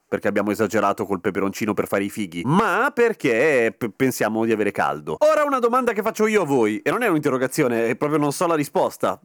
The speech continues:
Proviamo a, a ipotizzare, lanciamoci. Come mai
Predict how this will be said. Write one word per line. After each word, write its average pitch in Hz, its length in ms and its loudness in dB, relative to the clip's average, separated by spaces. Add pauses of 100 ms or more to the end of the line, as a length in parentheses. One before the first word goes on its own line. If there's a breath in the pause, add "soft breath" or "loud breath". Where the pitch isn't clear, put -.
(160)
Proviamo 185 460 0
a, 131 240 2
a 120 300 0
ipotizzare, 131 680 -2
lanciamoci. 139 800 -4
Come 370 260 4
mai 82 500 -4